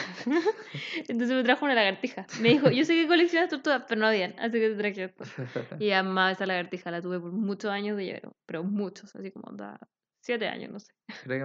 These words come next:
Speaker 2: me acuerdo.
Speaker 1: Sí, era bonito, pero se fue extinguiendo hasta
Speaker 2: Sí.
Speaker 1: que se rompió.
Speaker 2: Mm. ¿No tienes tortuga de llavero?
Speaker 1: Tenía, pero la dejé de la colección.
Speaker 2: Mm.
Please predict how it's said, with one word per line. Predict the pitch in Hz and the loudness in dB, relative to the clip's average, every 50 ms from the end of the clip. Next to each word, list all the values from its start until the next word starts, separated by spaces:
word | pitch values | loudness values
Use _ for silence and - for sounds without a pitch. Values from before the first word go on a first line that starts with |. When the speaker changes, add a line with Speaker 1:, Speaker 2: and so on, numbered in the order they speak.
| 131 | -6
Speaker 2:
me | 123 117 | -6 -8
acuerdo. | 107 107 - - - 127 - _ - | -8 -8 -10 -10 -14 -18 -12 _ -2
Speaker 1:
Sí, | 233 247 254 | -2 0 0
era | 226 220 220 214 | 0 0 0 0
bonito, | 214 208 214 208 - 196 185 175 | 0 -2 -2 -4 -6 -8 -10 -10
pero | - 202 | -10 -10
se | 190 196 185 | -8 -8 -6
fue | 190 185 190 | -4 -4 -4
extinguiendo | 190 185 180 170 - - - - - - _ _ _ | -6 -6 -10 -14 -16 -16 -18 -20 -20 -20 _ _ _
hasta | - 208 202 202 196 | -12 -12 -8 -6 -4
Speaker 2:
Sí. | 190 | -6
Speaker 1:
que | 190 | -6
se | 190 175 | -6 -10
rompió. | - - - - - _ _ _ _ _ _ - | -14 -16 -20 -20 -20 _ _ _ _ _ _ -18
Speaker 2:
Mm. | 120 120 135 - _ _ | -18 -18 -18 -20 _ _
¿No | - 127 | -8 -6
tienes | 123 135 147 156 | -4 -2 -2 -2
tortuga | 156 175 175 180 196 190 196 | -2 -2 -4 -2 -2 -2 -2
de | 196 196 | -2 -2
llavero? | 185 156 120 117 113 113 - _ _ _ _ _ _ _ _ _ _ _ _ _ _ _ _ _ _ _ _ _ _ _ _ | -2 -2 -2 -2 -4 -8 -12 _ _ _ _ _ _ _ _ _ _ _ _ _ _ _ _ _ _ _ _ _ _ _ _
Speaker 1:
Tenía, | - 214 220 226 214 - - - _ _ _ _ _ - | 0 2 2 2 0 -2 -8 -20 _ _ _ _ _ -6
pero | 208 202 | -4 -4
la | 196 196 | -2 -4
dejé | 196 190 - 220 | -4 -6 -6 -6
de | 208 | -6
la | 202 196 | -4 -6
colección. | 190 180 - - - - _ _ _ _ _ _ _ _ _ _ 120 | -8 -10 -12 -14 -18 -20 _ _ _ _ _ _ _ _ _ _ -20
Speaker 2:
Mm. | 113 | -20